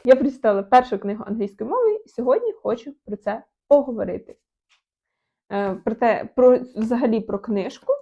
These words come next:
як мені читалось, що і до чого. Ось так. Скажу так, для мене це дуже велике досягнення, то, що як людина, яка раніше взагалі даж-,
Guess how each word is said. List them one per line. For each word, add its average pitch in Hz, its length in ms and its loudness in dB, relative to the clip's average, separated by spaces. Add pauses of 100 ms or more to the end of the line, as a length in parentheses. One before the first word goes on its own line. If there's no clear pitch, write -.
як 202 300 -2
мені 190 200 -4
читалось, 214 720 -10 (100)
що 294 560 -2
і 233 80 -6
до 196 160 -4
чого. 196 520 -10 (1300)
Ось 226 160 -14
так. - 320 -14 (300)
Скажу 294 260 2
так, 175 320 -8 (320)
для 214 260 0
мене 233 480 -2
це 214 380 -2
дуже 247 360 2
велике 214 440 0
досягнення, 196 880 -4 (260)
то, 240 180 6
що 247 220 -4 (200)
як 233 260 -4
людина, 196 540 0 (400)
яка 233 480 0
раніше 226 760 -2
взагалі 226 800 2
даж-, 220 320 -2